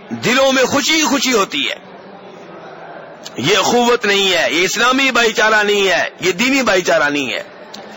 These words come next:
اور نبی علیہ الصلوۃ والسلام فرما رہے ہیں وَكُونُوا عِبَادَ اللَّهِ إِخْوَانًا،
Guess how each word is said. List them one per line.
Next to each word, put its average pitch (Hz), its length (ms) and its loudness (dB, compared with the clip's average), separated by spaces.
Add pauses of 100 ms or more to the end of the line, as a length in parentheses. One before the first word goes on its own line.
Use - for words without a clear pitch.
(180)
اور 139 100 2
نبی 202 240 2
علیہ 196 220 4
الصلوۃ 185 160 2
والسلام 180 360 0
فرما 196 340 2
رہے 226 80 2
ہیں 226 80 2
وَكُونُوا 220 680 2
عِبَادَ 180 440 2
اللَّهِ 160 400 2
إِخْوَانًا، 143 680 2